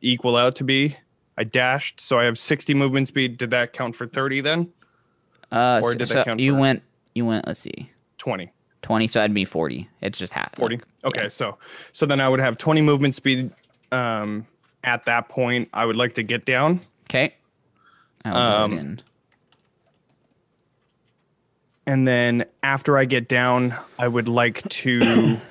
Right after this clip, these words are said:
Speaker 1: <coughs> make my way over to this, this person here, see if they have any, like, health potions or any, anything on them. And I'm just gonna, like, search around.
Speaker 2: Cool.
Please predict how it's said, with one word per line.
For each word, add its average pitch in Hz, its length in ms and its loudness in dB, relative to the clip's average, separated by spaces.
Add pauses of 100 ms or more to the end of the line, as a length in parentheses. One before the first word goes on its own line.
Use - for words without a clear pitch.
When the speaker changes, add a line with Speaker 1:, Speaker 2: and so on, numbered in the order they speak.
(320)
Speaker 1:
<coughs> - 440 -20
make 120 260 0
my 123 220 2
way 113 300 2
over 117 300 0
to 113 720 0
this, 123 800 0 (800)
this 127 240 -2
person 131 380 0
here, 135 400 2
see 139 240 0
if 131 100 -4
they 135 120 2
have 131 160 2
any, 123 200 -2
like, 104 220 -2
health 139 260 -2
potions 143 460 0
or 110 100 0
any, 120 300 -2
anything 123 440 -2 (100)
on 120 240 0
them. 180 280 2 (600)
And 120 100 0
I'm 117 120 0
just 123 160 -4
gonna, 131 180 0
like, 107 220 0
search 120 320 -4
around. 98 420 -4 (1200)
Speaker 2:
Cool. 104 320 -2